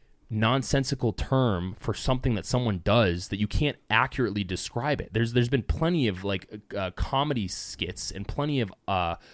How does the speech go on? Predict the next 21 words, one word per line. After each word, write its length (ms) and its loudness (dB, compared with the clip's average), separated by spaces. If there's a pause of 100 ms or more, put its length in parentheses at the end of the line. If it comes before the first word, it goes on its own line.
(180)
objective 560 -2
criticism 720 -2
instances 500 -6
where 120 -8
someone's 260 -4
like, 80 -2
"Oh, 80 0
what 140 4
do 80 0
you 80 0
do?" 240 0 (240)
"I'm 180 -4
an 80 2
influencer." 720 -2 (300)
"What 240 2
does 100 4
that 160 8
mean?" 300 2 (760)
"I 200 -4
influence 440 4
people." 460 0